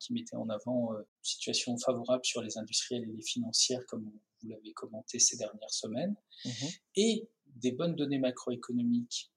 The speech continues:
Speaker 1: aux États-Unis, notamment avec la publication de leur pib du, du trimestre précédent qui était, qui était assez favorable et qui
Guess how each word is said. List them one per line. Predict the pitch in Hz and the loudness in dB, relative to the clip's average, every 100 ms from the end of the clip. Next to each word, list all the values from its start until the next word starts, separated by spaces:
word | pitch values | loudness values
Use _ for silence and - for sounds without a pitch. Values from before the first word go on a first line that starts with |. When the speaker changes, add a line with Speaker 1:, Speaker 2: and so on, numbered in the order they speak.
| - | -2
Speaker 1:
aux | |
États-Unis, | 185 156 - 110 - 104 117 180 233 - | 0 0 -2 -4 -4 -4 -2 -2 -4 -6
notamment | 123 120 117 117 120 127 127 | -6 -4 -6 -2 0 0 -2
avec | - - | -6 -8
la | - | -14
publication | - - - - - 117 | -14 -16 -6 -2 -2 -4
de | |
leur | 110 - - | -6 -10 -8
pib | - 120 117 113 _ - - _ - | -4 -4 -4 -12 _ -20 -20 _ -14
du, | 113 110 107 | -10 -10 -10
du | 113 107 | -14 -10
trimestre | - 117 117 - | -6 -4 0 -2
précédent | - - 123 120 120 | 0 -2 0 -2 -4
qui | - | -6
était, | - 120 110 113 | -10 -10 -8 -10
qui | - - | -14 -12
était | 117 | -2
assez | 113 - | 6 6
favorable | 156 151 120 117 165 165 | 4 -2 -2 -2 -2 -2
et | 127 120 | -2 -2
qui | - 127 | -4 -4